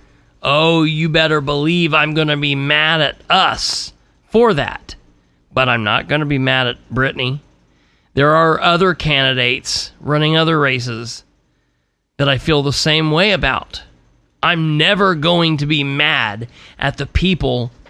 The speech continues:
who put their name on the line and said, "I'm ready to go out here and run a campaign." Never, never.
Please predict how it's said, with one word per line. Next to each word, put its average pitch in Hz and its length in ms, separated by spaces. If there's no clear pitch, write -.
who 156 120
put 185 420
their 165 160
name 156 800
on 160 260
the 175 80
line 170 640
and 131 200
said, 139 580
"I'm 151 420
ready 131 560
to 139 100
go 156 220
out 147 220
here 131 260
and 127 240
run 139 160
a 135 80
campaign." 120 800
Never, 135 420
never. 135 360